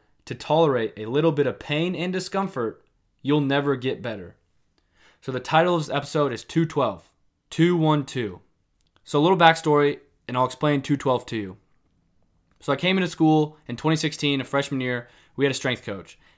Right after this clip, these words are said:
And then that following spring, we got a new strength coach, Coach Woodfin, the one that we currently have. And he brought in this, this idea of two twelve.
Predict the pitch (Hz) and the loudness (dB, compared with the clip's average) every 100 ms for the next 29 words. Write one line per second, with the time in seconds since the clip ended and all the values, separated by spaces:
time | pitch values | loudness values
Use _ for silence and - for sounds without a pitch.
0 | - 123 131 135 139 - 165 170 175 160 | -10 -4 0 0 0 2 2 2 0 -4
1 | - 202 175 135 127 _ - 123 151 139 | -2 0 2 0 -6 _ -8 2 2 4
2 | 151 165 147 127 - 101 92 - 139 139 | 4 4 2 -4 -6 -12 -10 -2 -2 0
3 | 135 - 107 101 107 131 139 131 127 135 | -2 -2 -8 -10 -4 0 0 -2 -4 -4
4 | 127 110 104 101 92 _ _ _ _ _ | -4 -6 -6 -8 -10 _ _ _ _ _
5 | _ - 131 127 123 139 156 175 165 147 | _ -4 -2 0 0 4 6 6 4 2
6 | - - 127 135 123 139 151 135 117 - | -2 -8 -2 -2 0 2 4 2 -2 -6
7 | - 185 - 143 101 82 | -2 -2 0 0 0 -6